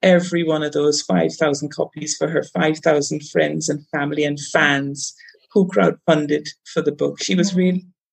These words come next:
Speaker 1: you know, a real inspiration, an
Speaker 2: Yeah.
Speaker 1: absolute inspiration.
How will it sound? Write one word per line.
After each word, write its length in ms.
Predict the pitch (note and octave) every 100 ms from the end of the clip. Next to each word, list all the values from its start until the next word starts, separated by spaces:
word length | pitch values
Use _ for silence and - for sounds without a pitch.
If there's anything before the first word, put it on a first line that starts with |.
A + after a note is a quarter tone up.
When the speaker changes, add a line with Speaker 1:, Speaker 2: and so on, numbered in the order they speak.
| _
Speaker 1:
you 100 | G3+
know, 160 | F#3 -
a 80 | F3
real 420 | F3 F3+ F3 E3+
inspiration, 1000 | F3+ D#3+ D#3+ - C#3+ C#3+ C#3+ - E3+ D3+ D#3
an 100 | D3+
Speaker 2:
Yeah. 60 | -
Speaker 1:
absolute 400 | - G3 - -
inspiration. 480 | D3+ - _ - -